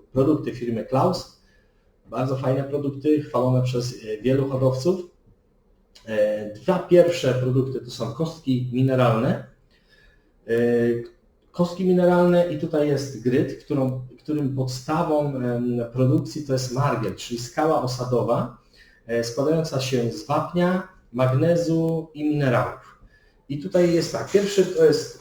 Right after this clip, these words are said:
gryt, który jest nazwany Gritstein.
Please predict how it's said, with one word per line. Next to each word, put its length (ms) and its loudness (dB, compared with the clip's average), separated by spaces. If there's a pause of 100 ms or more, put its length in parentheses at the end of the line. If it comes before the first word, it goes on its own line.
(140)
gryt, 340 0 (520)
który 380 -4
jest 140 0
nazwany 520 0 (240)
Gritstein. 1400 0